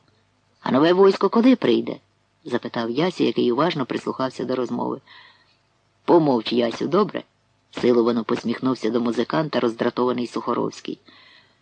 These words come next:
Ось що я скажу тобі, Йосипе, бо знаю більше за тебе. Як не нині, то завтра розпочнуть поляки новий рокош. І розгориться він спершу у Львові. Поза нами розгориться, ніби в нашому місті жодного русина нема, бо всі поляшилися.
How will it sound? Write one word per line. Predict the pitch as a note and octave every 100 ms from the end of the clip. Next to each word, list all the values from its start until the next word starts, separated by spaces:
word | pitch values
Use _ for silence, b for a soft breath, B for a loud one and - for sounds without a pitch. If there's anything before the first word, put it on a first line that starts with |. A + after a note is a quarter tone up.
| b _ _ _ _
Ось | - A#3+ A3+
що | -
я | F#3
скажу | D#3+ D#3 E3
тобі, | F#3 D3 C3+
Йосипе, | B2 A#2 A#2 - A#2+
бо | C3+
знаю | E3 G3+ D#3
більше | D#3+ - B2+
за | B2
тебе. | - A#2+ A#2+ B2+ _
Як | - C#3 -
не | D3
нині, | E3 F3 D#3+
то | - D#3
завтра | C#3 F#3+ G3 D3+
розпочнуть | C#3+ D3+ E3 D#3 F3+ F#3+ -
поляки | D3+ E3 F3+ D#3+
новий | D3+ C#3+ D#3
рокош. | D3 C3+ G#2+ - - - - _ _ _ _ _
І | B2
розгориться | B2 C#3+ D#3 G3+ - F#3
він | F#3
спершу | - E3+ F3+ -
у | E3+
Львові. | D3+ A#2+ A#2 A#2+ A#2+ b b b _ _ _ _ _ -
Поза | G#2+ C3+
нами | F3 C#3+ A#2
розгориться, | A#2+ A#2 A#2+ A#2 - - - -
ніби | A#2+ B2+
в | C3+
нашому | D3+ - C#3 C3+
місті | D#3+ D#3+ C3+ B2+
жодного | C#3 C#3 C3+
русина | C#3 - D3 C3
нема, | B2 B2
бо | A#2 B2+
всі | - C#3
поляшилися. | C#3 C3 A#2 - A#2 B2+ -